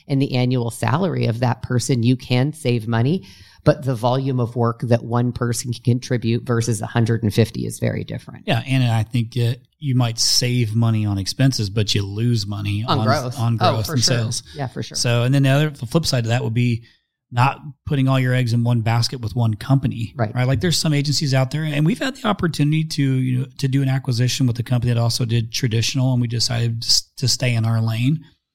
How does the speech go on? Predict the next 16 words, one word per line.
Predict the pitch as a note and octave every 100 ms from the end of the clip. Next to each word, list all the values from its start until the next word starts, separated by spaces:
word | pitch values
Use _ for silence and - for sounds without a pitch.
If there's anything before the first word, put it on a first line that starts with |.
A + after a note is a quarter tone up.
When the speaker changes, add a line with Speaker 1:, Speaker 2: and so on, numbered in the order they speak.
| _
Speaker 2:
um, | D3+ D3 C3+ C3
and |
just | A#2 A#2+
stay | - C3
in | B2
the | A#2
digital | A2+ A#2 B2
space. | A#2 - A#2 C#3 -
And, | A#2+ A2+ - _ _ _ -
and | A#2
could | A2+ F3+
that | E3+
happen | D#3+ E3 F3 E3+
down | E3
the | E3
road? | E3+ F#3+